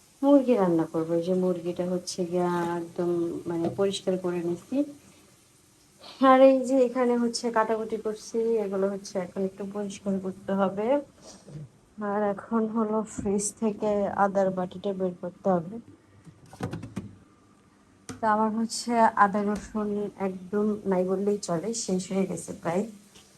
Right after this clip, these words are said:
অল্প একটু আছে। তো আজকের মুরগিটা কোনো রকম হতেও পারে, আবার ধুয়া টুয়া দিয়ে দিব, মানে অল্প, একদমই অল্প আছে। উম, মাংস অল্প, অল্প একটু মাংস রান্না করব। দুজনের জন্য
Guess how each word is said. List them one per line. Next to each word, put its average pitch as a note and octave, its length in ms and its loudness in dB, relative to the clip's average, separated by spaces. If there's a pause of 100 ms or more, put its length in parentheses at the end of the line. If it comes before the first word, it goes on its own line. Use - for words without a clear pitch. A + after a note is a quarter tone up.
(240)
অল্প G3 300 4
একটু G3 340 4
আছে। A3+ 500 0 (200)
তো G3 220 4
আজকের F#3 540 4
মুরগিটা F#3+ 520 2
কোনো G3 260 2
রকম F#3+ 560 -2
হতেও B3 400 2
পারে, A3 300 2
আবার G#3 220 -2 (1200)
ধুয়া G#3+ 300 6
টুয়া G#3 240 4
দিয়ে G3+ 260 6
দিব, D#3+ 180 -2
মানে E3+ 240 -2
অল্প, F#3+ 360 2
একদমই F3 460 4
অল্প F3 280 0
আছে। F3 440 -4 (640)
উম, E3+ 400 -2 (120)
মাংস C4+ 340 4
অল্প, D#4 460 4
অল্প A#3+ 380 0
একটু A3 280 -6
মাংস G#3 280 -4
রান্না G3 320 0
করব। G3 440 -2 (480)
দুজনের F#3 500 4
জন্য F#3+ 440 0